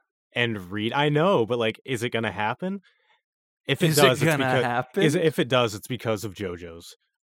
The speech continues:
Speaker 1: <laughs>
Speaker 2: Hey, it's
Speaker 1: Uh,
Speaker 2: fun enough,
Speaker 1: welcome.
Speaker 2: man.
Speaker 1: Welcome to the Anime Brothers Podcast. Uh,
Speaker 2: We didn't see
Speaker 1: sorry.
Speaker 2: you there. Sorry about
Speaker 1: Yeah,
Speaker 2: that.
Speaker 1: hey, sorry about that. I was just, uh,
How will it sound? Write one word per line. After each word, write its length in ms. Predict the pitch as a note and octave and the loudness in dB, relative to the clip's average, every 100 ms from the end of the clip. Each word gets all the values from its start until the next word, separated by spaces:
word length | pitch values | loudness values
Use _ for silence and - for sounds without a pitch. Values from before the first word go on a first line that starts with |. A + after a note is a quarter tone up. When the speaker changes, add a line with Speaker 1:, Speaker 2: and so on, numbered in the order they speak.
| - | -8
Speaker 1:
<laughs> 0 | - D#3+ D3+ - F3+ - _ _ _ F#3 A3+ | -2 0 0 2 0 0 _ _ _ -20 -8
Speaker 2:
Hey, 120 | C#3 | -4
it's 80 | C#3+ | -2
Speaker 1:
Uh, 40 | |
Speaker 2:
fun 160 | C3+ D3 | 2 4
enough, 80 | D#3 | 4
Speaker 1:
welcome. 240 | G3 B2+ | 2 0
Speaker 2:
man. 220 | A2 A#2 - _ _ _ | -4 -8 -14 _ _ _
Speaker 1:
Welcome 400 | - D#3 F3+ F#3 | -2 0 2 0
to 100 | D3+ | 0
the 140 | E3 E3 | -2 0
Anime 260 | D#3+ D3+ | 2 0
Brothers 240 | C#3+ C#3 C3 | 0 -2 -2
Podcast. 560 | C#3+ A#2+ C3 C3+ - - | -2 -2 -2 -6 -6 -8
Uh, 220 | G#2 G2+ | -4 0
Speaker 2:
We 100 | C3 | 2
didn't 200 | D3+ C#3+ | 2 2
see 80 | G#2+ | 4
Speaker 1:
sorry. 120 | D3+ | 4
Speaker 2:
you 60 | C#3 | 4
there. 240 | C3 D#3+ | 4 2
Sorry 300 | - A#2+ A#2 | 0 0 0
about 220 | A2 A2 | 0 0
Speaker 1:
Yeah, 180 | E3 D3+ | 2 2
Speaker 2:
that. 40 | |
Speaker 1:
hey, 280 | C#3+ D3+ A#2 | 2 0 -2
sorry 320 | A2+ D#3+ A#2+ | -4 0 2
about 240 | A#2 A2 A2 | 2 0 0
that. 280 | A#2+ C#3+ C#3+ | 0 0 -2
I 80 | G#2 | -4
was 180 | G#2+ | -8
just, 340 | - A#2 - - | -8 -10 -8 -6
uh, 220 | G#2+ G#2 | -4 -4